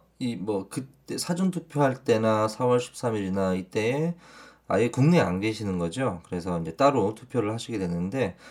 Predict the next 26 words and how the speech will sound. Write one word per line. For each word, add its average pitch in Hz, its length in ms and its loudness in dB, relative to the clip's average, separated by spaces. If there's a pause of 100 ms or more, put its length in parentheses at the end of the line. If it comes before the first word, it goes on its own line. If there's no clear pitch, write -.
(100)
삼월 135 300 -4
삼십 170 400 0
일부터 143 600 -4
사월 131 400 -2
사 143 200 -2
일까지 110 680 -4 (260)
따로 92 240 -4
투표를 95 300 -14
하시게 101 280 -8
됩니다. 98 260 -4
근데 120 180 -2
이런 131 220 0
투표를 151 280 0
하시려면 151 580 0
사전에 180 680 0 (380)
또 87 160 -8
이제 - 140 -10
신고나 127 580 0
신청을 107 420 -2
하셔야 95 260 -2
됩니다. 87 600 -6
이 90 140 -10
기한이 110 600 0
이월 95 360 0
십삼 - 400 -6
일까지, - 480 -6